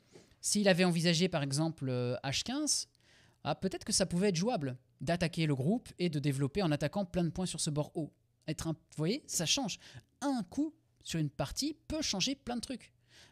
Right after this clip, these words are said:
Plein de raisonnements possibles. Euh, si noir envisage ça, donc, par exemple, hein, on peut regarder cette variation-ci où, euh, les suites sont assez, euh, sont assez normales.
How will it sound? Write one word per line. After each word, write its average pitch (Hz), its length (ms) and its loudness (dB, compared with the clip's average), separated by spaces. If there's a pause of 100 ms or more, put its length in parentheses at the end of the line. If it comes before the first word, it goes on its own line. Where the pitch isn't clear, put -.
(140)
Plein 262 200 -2
de 196 80 -4
raisonnements 202 360 0
possibles. 220 440 -6 (1800)
Euh, 127 840 0 (880)
si - 220 -2
noir 226 260 0
envisage 170 340 2
ça, 170 220 4
donc, 180 320 -2
par 139 160 0
exemple, 156 340 0
hein, 156 60 2
on 175 80 0
peut 139 140 -6
regarder 131 260 0
cette 135 180 -2
variation-ci 131 720 0
où, 127 240 -2
euh, 117 220 -2 (540)
les 127 120 -2
suites 175 280 -2
sont 135 240 0
assez, 147 420 0
euh, 110 180 -2 (600)
sont - 160 -2
assez 175 180 4
normales. 180 480 4